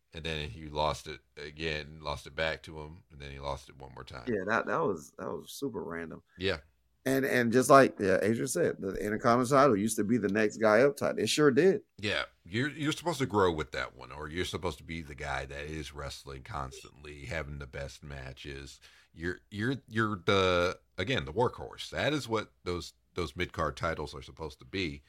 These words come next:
Speaker 1: Those people, you know,
Speaker 2: That's,
Speaker 1: growing into
Speaker 2: that's
Speaker 1: stars.
Speaker 2: almost like what the North American title is to N X T.
Speaker 1: Yes, that's exactly what it is.
Speaker 2: You know, everybody, everybody that won
Speaker 1: And
Speaker 2: that,
Speaker 1: then
Speaker 2: they, they don't, they don't win the, the, uh, N X T title, but, like, they get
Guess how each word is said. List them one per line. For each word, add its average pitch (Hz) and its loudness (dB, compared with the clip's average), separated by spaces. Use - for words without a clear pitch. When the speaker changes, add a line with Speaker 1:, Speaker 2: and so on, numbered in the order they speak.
Speaker 1:
Those 67 -14
people, 58 -14
you 76 -16
know, 67 -14
Speaker 2:
That's, 123 6
Speaker 1:
growing 85 -4
into 82 -8
Speaker 2:
that's 82 -12
Speaker 1:
stars. 123 6
Speaker 2:
almost 120 4
like 101 6
what 98 0
the 92 -2
North 101 2
American 98 2
title 90 0
is 82 -2
to 82 -4
N 87 -4
X 85 -6
T. 85 -2
Speaker 1:
Yes, - -10
that's 67 -12
exactly 76 -2
what 64 -14
it 58 -14
is. - -20
Speaker 2:
You 98 2
know, 92 6
everybody, 143 12
everybody 143 6
that 117 6
won 151 8
Speaker 1:
And 127 4
Speaker 2:
that, 87 8
Speaker 1:
then 90 -2
Speaker 2:
they, 139 8
they 147 12
don't, 143 10
they 139 10
don't 113 6
win 151 6
the, 120 4
the, 110 0
uh, 101 4
N 127 4
X 127 4
T 147 2
title, 151 8
but, 104 4
like, 92 4
they 113 2
get 107 0